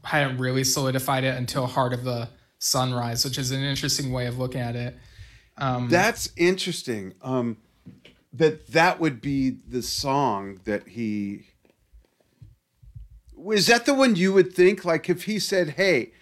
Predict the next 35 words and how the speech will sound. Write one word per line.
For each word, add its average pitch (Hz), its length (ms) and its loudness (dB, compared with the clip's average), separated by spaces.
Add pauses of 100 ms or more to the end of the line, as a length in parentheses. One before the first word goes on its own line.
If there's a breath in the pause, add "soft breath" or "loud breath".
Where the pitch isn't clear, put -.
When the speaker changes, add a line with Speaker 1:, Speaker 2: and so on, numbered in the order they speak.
(460 soft breath)
Speaker 2:
what 180 340 2
song 170 460 -2
do 131 120 -10
you 139 180 0
think 131 640 -4 (680)
is 123 600 2 (200)
the 135 120 0
song 127 500 2
that 117 300 2 (120)
we 123 180 0
realized 113 560 2
we 123 140 2
were," 113 220 0
would 123 260 -2
you 156 100 -2
think 185 220 0
it's 170 140 -2
that 143 240 0
song 190 380 -4
or 226 100 -6
something 170 360 -12
else? 135 280 -12 (2000 soft breath)
Speaker 1:
It's 151 300 0
definitely 208 500 2
very 131 880 0
proggy, 131 580 0
so 147 180 2
I 156 120 6
can 180 200 0
see - 300 2
Speaker 2:
It 139 80 6
Speaker 1:
it, - 60 8
but 214 100 6
I - 60 10
Speaker 2:
qualifies. 156 580 6